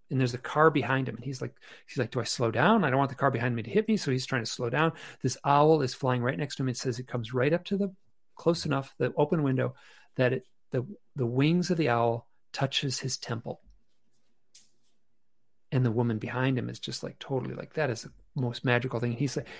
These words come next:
he said, "I was looking in the rear view or the side view mirror. I could see the owl. We locked eyes in the side view mirror,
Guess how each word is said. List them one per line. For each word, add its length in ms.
he 100
said, 180
"I 80
was 180
looking 240
in 80
the 80
rear 220
view 260
or 80
the 80
side 280
view 120
mirror. 400
I 80
could 140
see 140
the 140
owl. 240
We 140
locked 380
eyes 400
in 100
the 60
side 320
view 100
mirror, 380